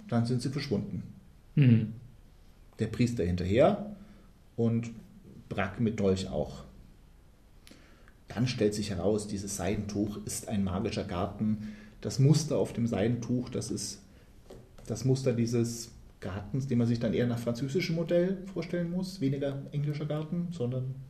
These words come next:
Speaker 1: gerade geschnitten.
Speaker 2: Ah, ja, genau.
Speaker 1: Dort gibt's ein bisschen hin und her. Der Priester dient sich dem fiesen Zauberer an, überfällt Brack, wird von ihm getötet.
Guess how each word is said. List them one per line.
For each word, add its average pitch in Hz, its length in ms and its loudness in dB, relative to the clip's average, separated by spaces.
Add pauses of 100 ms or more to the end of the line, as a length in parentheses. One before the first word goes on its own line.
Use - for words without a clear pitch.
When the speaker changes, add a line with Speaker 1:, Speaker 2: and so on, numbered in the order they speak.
(500)
Speaker 1:
gerade 131 320 -2
geschnitten. 196 380 2
Speaker 2:
Ah, 170 400 2
ja, 98 180 4
genau. 160 440 8 (2000)
Speaker 1:
Dort 123 180 8
gibt's 135 160 0
ein 117 100 6
bisschen 120 240 2
hin 110 180 4
und 98 80 4
her. 156 540 8 (420)
Der 110 80 2
Priester 131 520 6
dient 131 240 4
sich 117 180 2
dem 110 120 4
fiesen 110 300 2
Zauberer 135 400 6
an, 120 260 4
überfällt 120 440 6
Brack, 117 360 2
wird 104 120 0
von 107 120 2
ihm 165 160 8
getötet. 135 800 8